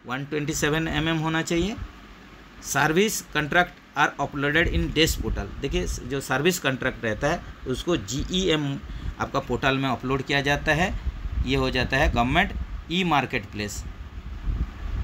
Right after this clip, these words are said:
Next चलिए, which function, functionality is not available in यूडीएम,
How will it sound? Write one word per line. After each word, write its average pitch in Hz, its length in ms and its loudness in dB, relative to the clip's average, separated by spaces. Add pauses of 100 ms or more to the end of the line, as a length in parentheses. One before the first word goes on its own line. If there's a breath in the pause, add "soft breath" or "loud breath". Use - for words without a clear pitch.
(240)
Next - 260 0
चलिए, 175 300 0 (500)
which 170 280 4
function, 180 520 2 (140)
functionality 170 800 0 (160)
is 160 240 -2
not 170 400 4
available 160 320 0
in 175 140 -2
यूडीएम, 156 360 -2